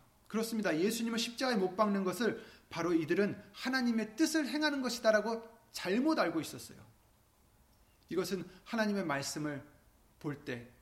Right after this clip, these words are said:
예수님을 믿을 때, 하나님을 믿을 때 잘못된, 어, 관점에서 믿기 때문입니다. 지금도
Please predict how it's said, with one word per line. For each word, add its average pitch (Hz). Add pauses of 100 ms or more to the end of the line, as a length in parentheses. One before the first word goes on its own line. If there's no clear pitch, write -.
(120)
예수님을 180
믿을 147
때, - (120)
하나님을 196
믿을 147
때 226 (380)
잘못된, 190 (960)
어, 123 (2000)
관점에서 151 (1700)
믿기 156
때문입니다. 131 (1900)
지금도 196